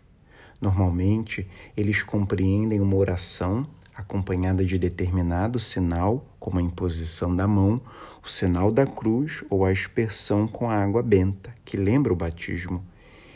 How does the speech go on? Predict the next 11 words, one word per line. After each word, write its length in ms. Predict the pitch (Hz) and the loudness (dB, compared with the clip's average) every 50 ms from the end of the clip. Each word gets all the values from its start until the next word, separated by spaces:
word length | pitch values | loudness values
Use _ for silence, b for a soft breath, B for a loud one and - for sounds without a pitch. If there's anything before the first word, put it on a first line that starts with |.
| B B B B B | B B B B B
Em 100 | 92 90 | 0 2
alguns 380 | 87 87 85 90 90 87 - - | 2 2 0 0 -2 -2 -4 -6
casos, 520 | - - 92 98 110 113 110 101 92 90 | -4 -2 0 0 0 0 0 -2 -2 -2
os 160 | 92 90 90 | -2 -2 -2
sacramentais 960 | - - 90 - - 95 95 90 87 90 92 90 90 95 110 117 117 - - - | -2 -4 -4 -4 -2 0 0 0 0 -2 -4 -4 -4 -2 -2 -2 -4 -4 -8 -6
também 380 | - - 95 95 95 135 165 | -2 -2 0 2 2 0 0
são 200 | 165 - - 107 | -2 -2 -2 0
ministrados 960 | 101 101 98 95 92 90 - - - - 95 95 92 101 117 131 143 139 - | 0 2 2 2 0 -2 -4 -6 -6 -4 -2 -2 0 0 -2 -2 -4 -8 -8
pelos 280 | - - 117 107 104 101 | -6 -4 -4 -4 -4 -6
fiéis 440 | - - - 120 123 139 143 131 - | -8 -6 -2 -2 0 0 -2 -2 -2
leigos. 640 | 98 92 92 92 95 95 95 95 95 98 - - | 0 2 2 2 2 2 0 -2 -6 -8 -10 -12